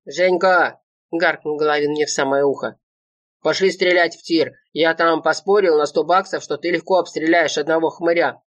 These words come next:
Он там выдает себя за бывшего члена Олимпийской сборной России по стендовой стрельбе и почему-то по бобслею". Я поморщилась.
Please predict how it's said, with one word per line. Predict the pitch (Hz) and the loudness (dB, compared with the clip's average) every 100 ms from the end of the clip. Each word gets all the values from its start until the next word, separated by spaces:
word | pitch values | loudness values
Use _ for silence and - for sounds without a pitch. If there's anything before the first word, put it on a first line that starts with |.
| _ | _
Он | 160 175 | -2 0
там | 170 170 | 0 0
выдает | 160 156 160 190 | 0 0 0 0
себя | 185 160 151 | -2 0 0
за | 147 | -2
бывшего | 165 180 - 151 | -2 -2 0 0
члена | 151 180 175 151 | -2 0 0 2
Олимпийской | 156 165 160 - 160 | 0 0 -2 0 -4
сборной | 160 160 156 156 | -2 -2 -2 0
России | 156 156 190 156 | 0 -2 -2 -2
по | 156 | -4
стендовой | - 160 143 151 | -2 -2 0 -2
стрельбе | - 170 180 165 131 _ _ _ _ | -2 -2 0 -2 -2 _ _ _ _
и | 147 | -6
почему-то | 143 151 - 160 160 180 156 | -2 -2 0 0 0 0 -2
по | - 156 | -4 -2
бобслею". | 165 165 - 147 143 139 135 - _ - _ _ _ _ | -2 -2 -2 0 2 2 0 -4 _ -20 _ _ _ _
Я | 226 226 | -2 -2
поморщилась. | 220 160 131 131 - 139 123 - | -2 -4 -4 -6 -8 -8 -10 -16